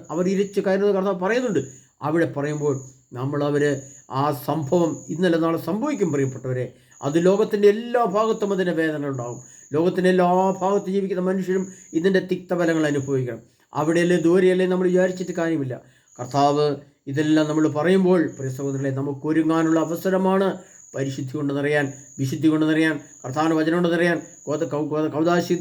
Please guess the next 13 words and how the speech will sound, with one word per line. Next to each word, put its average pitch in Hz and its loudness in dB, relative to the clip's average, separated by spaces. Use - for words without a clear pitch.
ആ, 170 2
ജീവിതത്തിൽ 175 2
ആഴപ്പെടുവാൻ, 180 2
നമ്മളിലെ 170 2
അശുദ്ധിയെ 175 0
കണ്ടെത്തി 190 0
അത് 160 -2
വലിച്ചെറിയുവാൻ, 170 2
വെളിപാട് 156 2
ഇരുപത്തിരണ്ട് 160 2
പതിനാല് 165 0
വെച്ച് 165 -2
ഒരുങ്ങുവാൻ 170 0